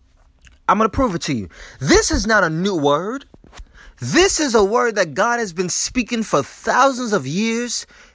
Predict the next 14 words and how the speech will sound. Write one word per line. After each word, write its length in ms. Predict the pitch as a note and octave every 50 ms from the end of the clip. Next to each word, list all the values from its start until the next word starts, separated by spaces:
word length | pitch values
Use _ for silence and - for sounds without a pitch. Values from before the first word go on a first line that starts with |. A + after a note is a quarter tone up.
| _ _ -
to 160 | - D#3 -
people. 600 | - - - - C4 - - A#2+ A2 F#2+ E2+ D#2+ D#2 _ _ _ _ _ _ _ _ _ _ _ _ _ - - - - -
But 240 | - A#2+ E3+ F#3 -
some 440 | - - - - - C#4 D4+ E4+ F4+
people, 580 | - - D4+ C#4 - - D3+ B2+ A#2 A#2 B2 _ _ _ _ _ _ _ _ _ _ _ _ _ _ _ -
and, 280 | D#3+ E3 D#3+ D#3 D#3 D#3 _ _ _ _ - -
and, 260 | D3+ C#3+ C#3 C#3 - _ _ _ _ _ _ _ _ -
and 200 | D3 D3 D3 - _ -
hear 260 | F3+ - G#3+ C#4+ D4
the 120 | A#3 B3
terminology, 640 | - - B3 A3 G#3 G#3 A3+ A3+ G#3+ E3+ D3 C#3+ C#3 - - -
some 380 | - - - - - E4 F4 F#4
people 360 | - - C#4 A#3 F#3+ G3 F3
spiritually 920 | - - - - - - D#4 D#4+ D#4+ C#4 - - D4 D4 D4 D4 C#4+ C#4